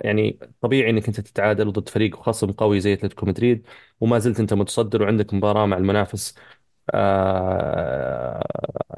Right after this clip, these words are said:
عندك يوم السبت ممكن تقدر تعزز مع الفارق، ولكن زعلني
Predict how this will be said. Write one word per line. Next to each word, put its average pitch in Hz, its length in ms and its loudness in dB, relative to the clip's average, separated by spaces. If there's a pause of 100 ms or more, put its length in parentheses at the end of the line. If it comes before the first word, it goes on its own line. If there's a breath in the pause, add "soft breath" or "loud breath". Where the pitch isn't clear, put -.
(220)
عندك 104 220 0
يوم 101 120 2
السبت - 360 -2
ممكن 104 200 0
تقدر 101 200 -2
تعزز 98 420 0
مع 95 120 2
الفارق، 123 400 0
ولكن 120 440 2
زعلني 127 580 0